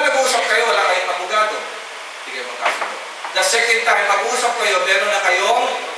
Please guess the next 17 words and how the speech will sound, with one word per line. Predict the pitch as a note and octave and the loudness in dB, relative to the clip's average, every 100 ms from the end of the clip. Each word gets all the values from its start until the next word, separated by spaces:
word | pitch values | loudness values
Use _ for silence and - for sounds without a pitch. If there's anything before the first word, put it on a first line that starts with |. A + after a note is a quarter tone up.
| - - - - | -10 -12 -10 -10
abogado. | - G3+ F#3+ - - - | -10 -8 -8 -8 -10 -10
Di | - | -4
ba? | A#3+ A#3+ - - - - - | -2 -2 -6 -12 -14 -12 -10
Alam | C#3 D3 | -8 -6
na | |
alam | C#3+ D#3 | -6 -6
ni | D3+ D#3 | -8 -8
Misis | D3 - | -10 -10
yan, | - - | -10 -10
eh. | - - - - | -10 -12 -12 -10
Kailang | - C#3 D#3 D3+ | -6 -4 -4 -4
ganyan | D3+ C#3 - | -4 -6 -6
ka | - | -6
na. | - | -8
<laughs> | - - - - - - - - - - - - - - - - - - - - - - - - - - - - - - - - - | -10 -12 -12 -8 -4 -4 -4 -8 -6 -10 -10 -10 -10 -12 -12 -14 -12 -10 -10 -10 -12 -14 -14 -14 -14 -14 -14 -14 -14 -14 -14 -6 0
Pag | - - | 2 2
hindi | B3 B3 A#3 D4 | 0 0 0 2